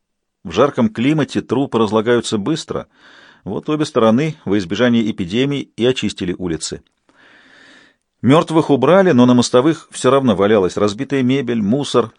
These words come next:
и город оставлял впечатление неприглядного. Около десяти утра раздался цокот копыт.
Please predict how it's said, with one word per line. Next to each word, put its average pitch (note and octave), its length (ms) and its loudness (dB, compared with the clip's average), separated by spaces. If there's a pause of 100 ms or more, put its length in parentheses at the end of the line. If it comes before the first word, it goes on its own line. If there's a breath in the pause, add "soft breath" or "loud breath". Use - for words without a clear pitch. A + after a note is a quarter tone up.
(460)
и G2+ 120 -6
город D#3 640 -2 (120)
оставлял A2+ 480 0
впечатление A2+ 600 0
неприглядного. F#2 720 -2 (1500)
Около B2+ 340 4
десяти A#2+ 360 -4
утра A#2 340 2
раздался G#2+ 440 0
цокот - 480 -4
копыт. D3+ 460 -2